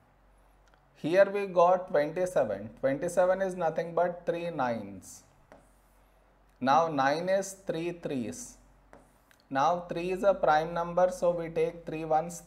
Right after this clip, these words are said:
three. So prime factorization of six forty-eight is the product of these numbers. Okay,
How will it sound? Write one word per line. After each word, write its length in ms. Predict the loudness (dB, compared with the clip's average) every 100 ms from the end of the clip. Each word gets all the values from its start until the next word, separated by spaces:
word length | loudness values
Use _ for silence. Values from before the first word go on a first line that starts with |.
| -10
three. 280 | -10 -12 -20 _ _ _ _ -20 _ _ _ _ _ _ _ _ _ _ _ _ _ _ -20 -10
So 220 | 2 2
prime 380 | 6 6 6 4
factorization 960 | 4 4 4 6 6 4 0 0 -2
of 240 | 2 2 0
six 360 | -6 -8 -8
forty-eight 920 | 2 6 6 4 -6 -6 -4 -4 -6 -14 -20 -20 -20 -20 -20 -20 -20 -20 -8
is 460 | -2 -2 -4 -10 -20 -20 -20 -20 -20 -20 -18
the 240 | 2 6 6
product 640 | 6 8 8 8 4 4
of 380 | 6 6 2 -4
these 420 | -4 -4 -8 -12 -20 -6
numbers. 760 | -2 0 0 -2 -2 -6 -18 -20 _ _ _ _ -20 -20 _ _ -20 -20 _ _ _ -20 _ _ -20 _ _ _ -20 _ _ -20 -20 _ _ _ -20 -20 _ -20 -20 _ _ _ -20 _ -20 -20 _ _ _ -10 -4
Okay, 420 | -4 -4 -10